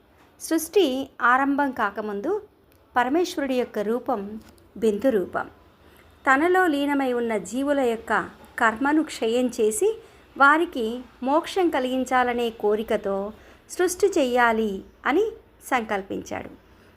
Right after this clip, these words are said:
అప్పుడు తన నుండి ఒక అంశను బయటపెట్టాడు. రూపం శక్తి, త్రికోణ రూపిణి శక్తి. త్రికోణం త్రిగుణాలను సూచిస్తుంది.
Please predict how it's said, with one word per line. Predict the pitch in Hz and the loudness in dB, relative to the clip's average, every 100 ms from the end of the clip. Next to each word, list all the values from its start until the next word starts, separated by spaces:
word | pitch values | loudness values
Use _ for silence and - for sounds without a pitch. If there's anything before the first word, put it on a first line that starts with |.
| - - | -4 -2
అప్పుడు | 208 - 339 254 214 247 | -2 0 2 4 0 -4
తన | 277 - 262 254 | -12 -2 2 2
నుండి | 247 254 294 | 2 0 0
ఒక | 262 220 | 0 0
అంశను | 196 202 277 254 | -2 -2 -4 -4
బయటపెట్టాడు. | 202 196 220 208 196 98 - - 294 | -2 -2 -2 -6 -8 -10 -10 -4 -2
రూపం | 302 311 220 202 - - - - - | 0 0 -2 -4 -12 -14 -14 -6 0
శక్తి, | 233 - 226 175 - - - - - - | 0 -2 -8 -8 -10 -20 -20 -20 -20 -10
త్రికోణ | - 262 302 330 349 269 | -4 2 6 6 4 2
రూపిణి | 226 226 226 240 202 190 - - - - | -2 0 -2 0 -2 -6 -16 -18 -14 -4
శక్తి. | - - - 226 - - - - - | -4 -4 -10 -10 -10 -12 -10 -10 -8
త్రికోణం | - 247 285 285 269 202 214 - - - - | -4 2 4 4 4 -2 -6 -10 -12 -12 -4
త్రిగుణాలను | 277 285 370 302 240 269 | 0 4 4 4 2 -2
సూచిస్తుంది. | - 220 202 - - - 85 | -4 -4 -4 -8 -12 -12 -12